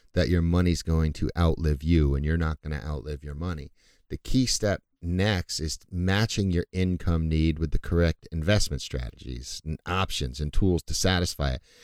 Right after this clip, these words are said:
When you take into account things like healthcare costs and potential emergencies, plans for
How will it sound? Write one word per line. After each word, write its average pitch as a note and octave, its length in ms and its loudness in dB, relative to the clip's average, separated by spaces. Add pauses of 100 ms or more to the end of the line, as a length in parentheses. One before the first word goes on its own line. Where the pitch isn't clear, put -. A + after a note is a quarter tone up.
(180)
When A#2+ 160 4
you G#3 120 4
take - 400 0 (460)
into G2 280 0
account F2+ 420 0
things F2 180 -2
like E2 240 -6 (140)
healthcare F2+ 500 0
costs B1 460 -8
and C2+ 100 -12
potential G#2+ 500 0
emergencies, D#2 840 0
plans F2+ 420 0
for D2+ 260 -2